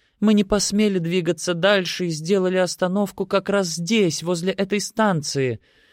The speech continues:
Вдруг у Джифу начались острые боли в животе, и я нашла дом начальника станции, где попросила отвара и огня. Начальник станции Гуншоу,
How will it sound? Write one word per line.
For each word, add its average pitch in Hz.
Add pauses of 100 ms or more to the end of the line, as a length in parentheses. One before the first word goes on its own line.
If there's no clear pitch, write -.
(160)
Вдруг 202
у 190
Джифу 185 (280)
начались 175
острые 190
боли 190
в 180
животе, 190 (500)
и 180
я 190
нашла 185
дом 170
начальника 175
станции, 156 (300)
где 180
попросила 175 (120)
отвара 156 (100)
и 165
огня. 139 (540)
Начальник 175
станции 170
Гуншоу, 170